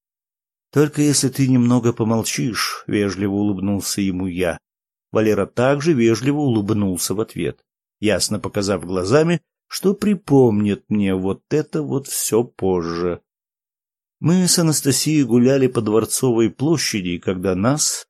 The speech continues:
попытались убить. Работала команда не менее чем из десяти ликвидаторов.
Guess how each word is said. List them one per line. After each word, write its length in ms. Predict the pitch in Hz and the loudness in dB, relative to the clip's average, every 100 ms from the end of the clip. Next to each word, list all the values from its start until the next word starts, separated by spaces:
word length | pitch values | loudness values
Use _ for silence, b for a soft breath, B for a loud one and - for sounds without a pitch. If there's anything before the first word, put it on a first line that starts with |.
| - | -10
попытались 720 | 113 104 - 92 82 82 - | -6 -6 -6 -6 -6 -6 -6
убить. 440 | 101 95 - - - _ _ _ _ _ _ _ | -8 -8 -12 -16 -20 _ _ _ _ _ _ _
Работала 500 | 147 165 202 175 165 | -2 0 2 2 2
команда 520 | - 131 139 147 143 | 2 4 4 4 2
не 140 | 135 120 | 4 4
менее 360 | 120 127 127 | 4 4 2
чем 320 | 120 - 113 113 | 0 0 0 0
из 120 | 95 | -4
десяти 540 | 98 - 101 113 117 | -6 -6 -6 -4 -2
ликвидаторов. 1000 | 110 113 139 131 85 - 85 82 - - | -2 -2 -2 0 0 -2 -4 -6 -8 -20